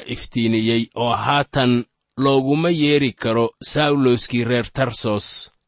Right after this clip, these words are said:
laakiin magaciisii wuxuu noqday Rasuul Bawlos. War maxay kala duwan yihiin isaga iyo hormadii tujaarta ahayd ee ugu yeertay inay wax ka ogaadaan dariiqa ama tubta Masiixa?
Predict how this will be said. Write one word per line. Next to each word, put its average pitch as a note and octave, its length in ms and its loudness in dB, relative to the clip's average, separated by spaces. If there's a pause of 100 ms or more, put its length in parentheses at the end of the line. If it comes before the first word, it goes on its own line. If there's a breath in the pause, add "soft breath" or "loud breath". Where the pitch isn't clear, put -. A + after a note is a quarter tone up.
(100)
laakiin C3+ 500 0
magaciisii B2+ 920 0
wuxuu D3 300 2
noqday A#2 520 -2 (480)
Rasuul B2 440 0 (100)
Bawlos. A#2+ 720 0 (300)
War C3+ 220 0
maxay D#3 300 2
kala D#3+ 240 2
duwan C#3+ 440 4
yihiin A2+ 380 2
isaga C3+ 580 -2
iyo B2 560 4 (200)
hormadii C3+ 800 0 (100)
tujaarta B2+ 720 -2
ahayd A2 300 -2 (140)
ee B2+ 180 -4
ugu C3 260 0
yeertay B2 580 0
inay C3+ 380 0
wax C#3 360 -2
ka E3 100 -4
ogaadaan B2+ 760 0 (300)
dariiqa B2 600 -2
ama B2+ 280 0
tubta - 380 -4
Masiixa? A2 600 -2